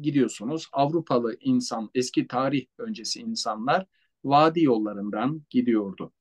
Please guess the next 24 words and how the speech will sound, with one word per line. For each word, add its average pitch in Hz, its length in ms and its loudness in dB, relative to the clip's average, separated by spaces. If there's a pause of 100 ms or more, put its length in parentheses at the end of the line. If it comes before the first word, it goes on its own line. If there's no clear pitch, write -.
(260)
Şimdi 175 480 6
bu 208 220 0
düzlükler 165 720 2
nasıl 151 420 2
oluştu? 104 560 -2 (400)
Bakın, 185 400 2
e, 151 60 0 (420)
on 190 480 0
bin 160 180 4
yıl 147 160 2
kadar 135 480 0
öncesi 151 680 -2 (120)
için 175 480 -2 (360)
bir 185 240 2
buzul 151 300 0
çağı 98 320 -2
var. 71 200 -10 (680)
Dünya 160 540 4 (300)
belli 165 380 4
periyotlarda, 131 1040 0 (360)
e, - 80 -14 (720)
buz 185 220 2
kesiyor. 95 440 -8 (460)
Hatta 160 520 -4